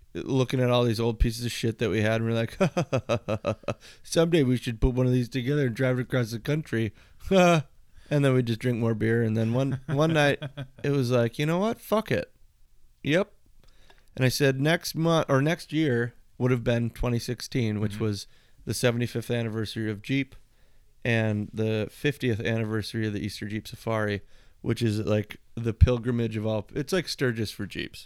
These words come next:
Speaker 2: Yeah.
Speaker 1: but it's out in Moab,
Speaker 2: Yeah.
Speaker 1: right? And so we're like, I was like, "All right, well, I'm gonna make an announcement. We're gonna do it. We're gonna, we're gonna call it the Epic Willie's Adventure, 'cause it's gonna be fucking epic,
Speaker 2: <laughs>
Speaker 1: 'cause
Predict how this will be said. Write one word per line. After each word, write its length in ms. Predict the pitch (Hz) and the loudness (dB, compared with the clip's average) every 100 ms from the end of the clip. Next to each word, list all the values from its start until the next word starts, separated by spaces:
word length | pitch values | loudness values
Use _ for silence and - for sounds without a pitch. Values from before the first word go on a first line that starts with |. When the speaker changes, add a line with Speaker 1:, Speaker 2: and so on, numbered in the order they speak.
| 170 | -8
Speaker 2:
Yeah. 80 | 131 | -4
Speaker 1:
but 120 | 110 | -2
it's 120 | 107 | -2
out 120 | 113 | -2
in 100 | 101 | -4
Moab, 180 | 50 50 - - | -8 -14 -12 -6
Speaker 2:
Yeah. 60 | |
Speaker 1:
right? 100 | 117 - - - - - - - - - - | -6 -8 -18 -20 -20 -20 -20 -20 -20 -16 -6
And 180 | 117 | -6
so 380 | - 127 120 117 - | 0 2 2 0 -4
we're 200 | 127 127 | 0 2
like, 340 | 117 113 - - - - - - | 4 0 -4 -14 -18 -20 -14 -6
I 60 | |
was 100 | 113 | -4
like, 160 | 113 117 | -4 0
"All 60 | 170 | 0
right, 200 | 185 - | 0 0
well, 280 | 131 135 - - - - - - - - | -2 -2 -8 -20 -20 -20 -20 -20 -18 -4
I'm 80 | 135 | 0
gonna 100 | 143 | 2
make 120 | 147 | 2
an 80 | 139 | 2
announcement. 400 | 143 160 - 131 | 2 0 0 0
We're 60 | |
gonna 160 | 135 127 | 0 0
do 180 | 131 147 | 0 2
it. 160 | 101 - - - | 0 -6 -20 -12
We're 220 | 113 123 120 | -4 -2 -2
gonna, 120 | 87 | -2
we're 120 | 117 | -6
gonna 120 | 110 | -6
call 260 | - 131 123 | 0 2 2
it 120 | - | 2
the 100 | 113 | 0
Epic 240 | 135 143 135 | 0 -2 0
Willie's 220 | 139 131 | 0 0
Adventure, 520 | 127 147 143 180 165 - - - - - - | -2 -4 -2 -4 -4 -12 -20 -20 -20 -20 -6
'cause 340 | - 170 - | 2 2 2
it's 140 | 117 | -4
gonna 140 | - 139 | -4 -2
be 80 | 127 | 0
fucking 340 | 147 120 123 | 0 0 0
epic, 420 | 131 - 143 139 - - | -2 -2 -4 -4 -8 -10
Speaker 2:
<laughs> 200 | - 165 165 | -10 -8 2
Speaker 1:
'cause 320 | 143 127 | 4 4